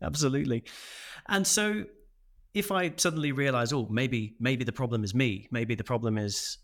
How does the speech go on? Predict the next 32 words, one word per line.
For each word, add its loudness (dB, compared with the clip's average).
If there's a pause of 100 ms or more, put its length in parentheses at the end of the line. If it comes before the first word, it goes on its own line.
s-, -14
some 2
of 0
the -6
behaviors 2
that 0
I'm, 0 (560)
I'm 2
reacting 2
in 0
a -2
negative -2
way," -2 (460)
what -4 (160)
sort 2
of -6 (400)
feedback -2
could 0
I 0
go 2
and 0
seek -2 (500)
that, 0 (120)
and 2
specific 2
questions -2
that, 0
that 0
I 4
could -4
potentially 0
ask 0